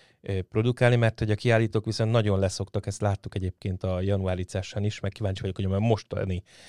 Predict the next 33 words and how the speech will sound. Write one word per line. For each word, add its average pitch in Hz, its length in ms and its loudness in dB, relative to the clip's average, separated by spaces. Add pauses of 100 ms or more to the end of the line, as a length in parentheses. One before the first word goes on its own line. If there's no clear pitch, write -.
(140)
januári 92 440 0
ces-en 95 360 -4
mi 92 140 -2
lesz 92 300 -4
a, 98 180 -2 (160)
a 101 60 -14
helyzet. 107 520 0 (240)
Tehát, 104 160 -4
hogy 104 100 0
nagyon 104 200 4
átalakult 95 600 0
a 92 40 0
helyzet. 131 280 2
Ugye 147 160 -2
mindenki 131 420 0 (400)
nagy, 117 440 4
ö, 104 200 2 (120)
várakozással 98 1080 -2
indult 104 480 -2
neki. 147 260 0
Egyébként 131 400 0
annyit 156 260 0
érdemes 123 320 0
tol-, 127 300 -2
tudni 123 200 -4
még 120 280 0
az 104 100 0
ifa-ról, 110 420 -2
hogy 107 180 -2 (520)
kétezer-tizenkilencben 107 1600 0
volt 98 280 -2
utoljára 101 440 2
ilyen 92 400 -2